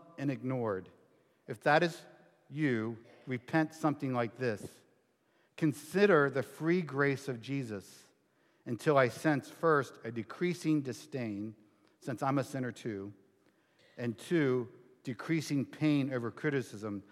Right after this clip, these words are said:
since I should not value human approval over God's love." And as you think about this, in light of his grace, I can, I can let go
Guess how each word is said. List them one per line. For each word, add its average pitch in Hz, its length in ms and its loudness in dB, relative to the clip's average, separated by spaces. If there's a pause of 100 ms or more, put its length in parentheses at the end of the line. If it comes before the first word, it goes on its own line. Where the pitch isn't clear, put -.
(180)
since 127 260 -6
I 117 80 0
should 160 240 -2
not 139 240 2
value 131 400 4
human 135 240 -2
approval 113 460 -6
over 110 160 -6
God's 120 440 -4
love." 104 320 -6 (800)
And 143 80 0
as 143 140 4
you 139 80 -2
think 196 180 0
about 143 160 4
this, 131 160 0
in 139 160 0
light 180 220 6
of 170 80 0
his 170 140 2
grace, 139 380 0 (240)
I 143 120 2
can, 143 260 0 (180)
I 156 140 4
can 147 180 2
let 139 280 0
go 180 440 6